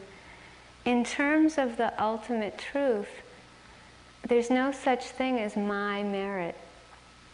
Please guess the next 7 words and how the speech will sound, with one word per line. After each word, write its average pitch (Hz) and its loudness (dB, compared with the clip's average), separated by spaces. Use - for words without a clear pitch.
It's - -8
just, 233 0
it's 220 -2
impossible. 214 -4
There's 220 0
just 214 -2
merit. 214 -2